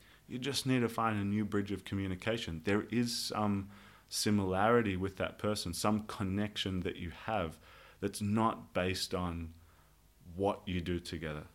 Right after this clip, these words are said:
but how you feel about each other. And, and I think that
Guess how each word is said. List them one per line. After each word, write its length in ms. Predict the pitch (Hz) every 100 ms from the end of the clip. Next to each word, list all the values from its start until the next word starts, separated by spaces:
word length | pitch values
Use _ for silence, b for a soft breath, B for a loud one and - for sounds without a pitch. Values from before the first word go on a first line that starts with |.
| -
but 140 | 92
how 400 | - - 101 98
you 160 | 98 90
feel 420 | - 95 92 95
about 280 | 87 82 82
each 200 | 80 -
other. 220 | - - - - - B B B B B B -
And, 280 | 107 107 -
and 140 | 110 107
I 80 |
think 320 | 107 123 117 110
that 200 | 101